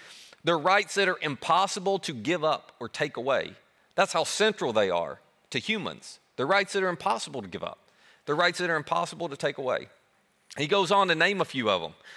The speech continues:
that among these are life, liberty, and the pursuit of happiness. In other words, our founding fathers, and this has been part of American culture from that point on, our founding fathers believed that there were certain rights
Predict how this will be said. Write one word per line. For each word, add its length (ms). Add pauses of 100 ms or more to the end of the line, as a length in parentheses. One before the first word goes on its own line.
that 140
among 320
these 340 (260)
are 140
life, 460 (100)
liberty, 400 (400)
and 100
the 60
pursuit 640 (920)
of 80
happiness. 800 (720)
In 80
other 140
words, 320
our 200
founding 400
fathers, 420
and 80
this 160
has 100
been 200
part 320
of 100
American 640
culture 340
from 140
that 180
point 220
on, 260
our 240
founding 460
fathers 460
believed 600 (1040)
that 180 (320)
there 160
were 160
certain 500
rights 400